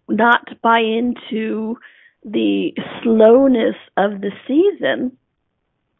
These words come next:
can you still get things done? Can you still get, uh, things done faster than you expected?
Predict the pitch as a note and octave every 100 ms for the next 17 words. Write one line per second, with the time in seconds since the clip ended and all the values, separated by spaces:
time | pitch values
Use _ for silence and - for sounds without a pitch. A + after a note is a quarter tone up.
0 | - E4+ B4 A#4+ - E4+ D4+ - - D#4+
1 | D4 - D#4 F4 B3 - - - _ -
2 | D4 D4+ D4+ - - D4 D4 C#4+ C4 -
3 | _ - _ - A3 A3 A3 G#3+ G#3 -
4 | B3 A#3+ A#3 A3+ - A3+ A3+ A3+ A#3 -
5 | A3 A#3 - - A#3+ A#3 A3+ A3+ A3+ A3+
6 | A3+ - D4+ D#4+ - C4+ -